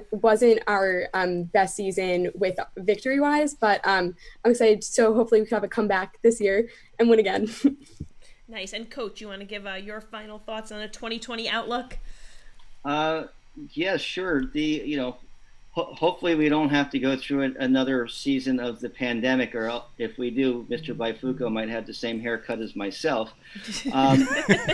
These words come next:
Speaker 3: as far as the outlook, it's the same as every year. I take one practice at a time, one day at a time, one player at a time. There's new players coming in. I don't, I don't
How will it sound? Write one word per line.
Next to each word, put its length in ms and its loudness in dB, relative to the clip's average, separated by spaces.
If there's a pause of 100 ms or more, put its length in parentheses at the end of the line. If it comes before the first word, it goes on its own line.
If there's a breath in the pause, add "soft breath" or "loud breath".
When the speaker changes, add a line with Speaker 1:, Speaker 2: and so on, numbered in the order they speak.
(2500 loud breath)
Speaker 3:
as 160 -2
far 180 0
as 100 0
the 140 4
outlook, 420 2 (180)
it's 340 -6
the 100 -4
same 300 0
as 120 2
every 280 4
year. 400 4 (280)
I 260 -6 (440)
take 240 -2
one 220 2
practice 400 0
at 60 2
a 60 0
time, 400 -4
one 160 -2
day 220 4
at 60 2
a 20 -12
time, 300 -4
one 160 -4
player 280 0
at 80 0
a 40 -18
time. 460 -4 (260)
There's 240 -6
new 120 0
players 320 -2
coming 300 -2
in. 140 0
I 80 2
don't, 260 -2
I 80 -4
don't 240 -4